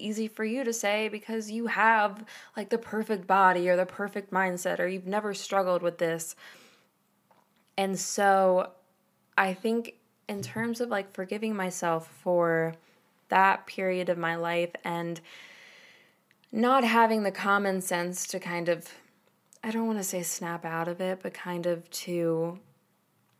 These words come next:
prov-, not go down that route and find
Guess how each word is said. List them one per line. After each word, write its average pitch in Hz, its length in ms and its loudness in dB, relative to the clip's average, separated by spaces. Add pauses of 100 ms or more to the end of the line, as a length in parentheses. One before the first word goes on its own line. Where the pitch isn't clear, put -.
(380)
prov-, 202 320 -6 (520)
not 196 320 6
go 185 180 2
down 190 300 2
that 190 220 0
route 185 360 2
and 175 260 -6
find 175 680 -2